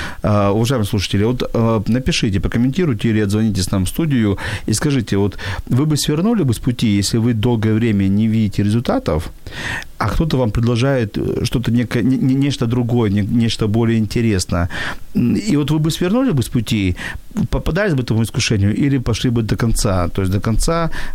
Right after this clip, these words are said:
пока не наступит вот этот результат. А щас нам что-то напишут, наверняка, э, позвонит, я надеюсь на это. Ну, скажите, вот у тебя было такое, когда ты вот, м, понимала, что ты устаёшь и всё, и хотела всё бросить?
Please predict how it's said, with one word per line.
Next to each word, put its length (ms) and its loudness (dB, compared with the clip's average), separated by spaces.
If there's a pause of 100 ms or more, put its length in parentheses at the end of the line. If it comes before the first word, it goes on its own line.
пока 420 0
не 120 2
наступит 500 0
вот 100 2
этот 160 2
результат. 640 0 (480)
А 120 2
щас 200 0
нам 100 2
что-то 280 0
напишут, 400 0
наверняка, 460 2
э, 340 2 (100)
позвонит, 500 0
я 100 2
надеюсь 380 0
на 60 2
это. 340 0 (420)
Ну, 140 2
скажите, 500 0
вот 300 -2
у 20 -10
тебя 160 2
было 200 0
такое, 220 -2
когда 200 0
ты 180 0
вот, 280 0
м, 260 2
понимала, 540 2
что 280 0
ты 200 -2
устаёшь 680 0 (120)
и 240 2
всё, 180 0
и 100 2
хотела 360 0
всё 160 0
бросить? 520 -2